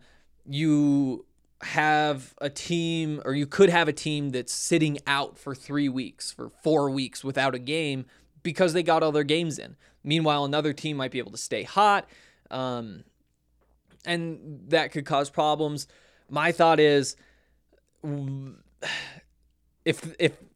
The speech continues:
if putting those flex week, weeks at the end of the season is your best chance to get games in, you've gotta make it happen. And the typical postseason already has those breaks.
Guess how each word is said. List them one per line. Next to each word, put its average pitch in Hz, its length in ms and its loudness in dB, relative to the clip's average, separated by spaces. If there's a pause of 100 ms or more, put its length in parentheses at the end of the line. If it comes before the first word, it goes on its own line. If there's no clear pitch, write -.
if - 360 -2 (240)
putting 220 300 2
those 202 160 -2
flex 180 300 -2
week, - 260 -6 (300)
weeks 160 340 -2
at 139 160 -2
the 139 100 0
end 147 120 -2
of 147 40 -4
the 135 60 -6
season 143 460 -4
is 127 160 -10
your 135 80 -2
best 139 320 -6
chance 135 260 -6
to 131 80 -12
get 131 180 -6
games 127 300 -6
in, 143 240 -4 (240)
you've 143 160 -4
gotta 139 220 2
make 131 180 -4
it - 80 -10
happen. - 380 -16 (360)
And 131 380 -4 (1200)
the 139 840 2 (1600)
typical 175 920 2 (240)
postseason 156 1040 -2 (360)
already 151 640 2
has 143 400 -4
those 139 220 2
breaks. - 520 -8